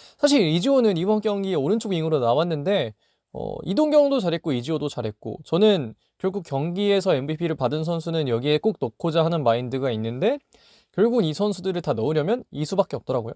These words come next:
그래서 이지호 선수 왼쪽, 이동경 오른쪽, 이거 사실 큰 의미는 없습니다. 그리고 공격진에는 링가드와 꼼파뉴 이렇게 선발을 해봤습니다.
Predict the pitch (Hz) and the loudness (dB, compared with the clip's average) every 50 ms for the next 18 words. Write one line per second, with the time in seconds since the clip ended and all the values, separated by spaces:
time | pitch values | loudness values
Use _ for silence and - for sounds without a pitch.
0 | - _ _ 139 139 139 123 110 110 117 139 127 131 127 120 123 113 101 101 101 | -16 _ _ -6 -6 -4 -4 -4 -4 -4 -4 -4 -4 -4 -4 -6 -6 -6 -6 -4
1 | - 190 226 - _ _ _ _ - 135 127 135 135 127 113 107 107 127 143 143 | -4 -4 -4 -4 _ _ _ _ -4 -4 -2 -2 -2 -2 -4 -4 -4 -6 -6 -6
2 | - 131 202 - _ _ - 143 - - - 208 - 190 - - 226 - 165 139 | -8 -8 -10 -10 _ _ -10 -10 -8 -6 -6 -6 -6 -6 -6 -6 -4 -4 -4 -4
3 | 180 - - - - 139 117 - - - - - _ _ _ _ - - - _ | -4 -6 -8 -10 -10 -10 -10 -8 -10 -10 -12 -12 _ _ _ _ -20 -20 -20 _
4 | _ _ _ - 160 170 175 240 262 190 170 151 156 160 - 180 156 151 190 240 | _ _ _ -2 0 2 2 2 2 2 2 0 0 -2 -2 -2 0 2 2 2
5 | 247 185 135 117 120 123 117 110 107 104 - 175 190 196 190 147 110 104 117 175 | 2 2 0 -2 -4 -4 -4 -2 -4 -4 -4 -6 -2 0 0 0 0 -4 -6 -6
6 | 226 220 _ - - 107 - - 165 196 240 247 226 _ _ _ _ _ - 165 | -8 -8 _ -10 -10 -10 -6 -2 -2 -2 -2 -2 -6 _ _ _ _ _ -8 -6
7 | 151 120 107 98 101 104 151 208 233 226 _ 170 135 - 110 - - 123 110 - | -4 -4 -4 -4 -4 -4 -4 -4 -4 -6 _ -6 -6 -6 -6 -6 -8 -8 -8 -6
8 | - 113 104 110 101 - - | -8 -8 -10 -10 -12 -14 -18